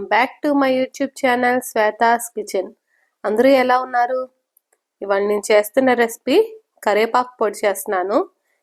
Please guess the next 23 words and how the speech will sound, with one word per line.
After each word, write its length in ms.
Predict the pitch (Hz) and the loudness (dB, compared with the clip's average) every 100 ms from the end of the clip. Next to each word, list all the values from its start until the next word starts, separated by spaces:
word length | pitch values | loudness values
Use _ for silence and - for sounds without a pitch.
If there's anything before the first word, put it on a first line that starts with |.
| _ 214 | _ -6
ఇది 140 | 208 208 | -4 0
హెల్త్కి 300 | 196 202 233 - | 0 0 -4 0
చాలా 240 | 220 202 196 | 0 2 0
మంచిది. 400 | 185 220 214 247 403 - _ _ _ _ _ _ _ _ - 208 | -2 -2 0 0 0 -6 _ _ _ _ _ _ _ _ -4 0
ఎలా 140 | 202 208 | 2 2
చేయాలో 280 | 226 214 226 226 | 2 2 0 -2
చూద్దాం. 320 | 165 165 135 - _ _ _ _ _ _ _ _ _ _ _ _ - | -4 -4 -8 -10 _ _ _ _ _ _ _ _ _ _ _ _ -4
కరివేపాకు 460 | 214 226 226 262 254 | 0 0 0 -2 0
పొడి 160 | 240 226 | -2 0
చేయడానికి 480 | 240 233 220 214 214 240 | 0 2 0 -2 -4 -4
ముందుగా 340 | 214 214 240 392 - _ _ _ _ _ _ _ - | -2 2 2 0 -6 _ _ _ _ _ _ _ -10
నేను 200 | 214 247 370 - | -4 -2 -2 -4
స్టవ్ 280 | - 208 208 | 0 2 2
పై 80 | 240 247 | 2 0
ఒక 80 | 233 214 | 0 -2
ప్యాన్ 200 | 202 220 226 | -2 -2 -4
పెట్టుకొని 420 | 226 - 214 330 - _ _ _ _ _ _ _ _ _ _ 208 | -4 -4 0 -2 -2 _ _ _ _ _ _ _ _ _ _ -2
ఒక 200 | 233 247 | -2 -2
త్రీ 100 | 233 220 | -2 0
టేబుల్ 260 | 220 214 240 | 0 0 -2
స్పూన్స్ 300 | - 269 262 214 | -2 -2 0 0
ఆయిల్ 220 | 190 202 202 | 0 0 -2
వేసుకున్నాను. 520 | 180 - 165 160 - | -2 -4 -8 -8 -10